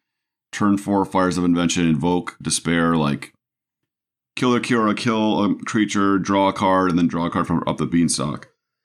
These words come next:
But that just doesn't happen that often.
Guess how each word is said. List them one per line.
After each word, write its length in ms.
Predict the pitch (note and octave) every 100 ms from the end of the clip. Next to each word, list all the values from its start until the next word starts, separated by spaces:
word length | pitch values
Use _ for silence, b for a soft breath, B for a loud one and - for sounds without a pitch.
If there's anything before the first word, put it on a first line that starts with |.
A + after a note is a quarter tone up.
| _ _ _ _ _ _ _ -
But 140 | A2+
that 160 | C#3 G3+
just 160 | C#4+
doesn't 240 | B3 A#3+ A3
happen 400 | A#2+ D#3 - C3+
that 140 | G#2+
often. 480 | F#2 F#2 F2 F2 -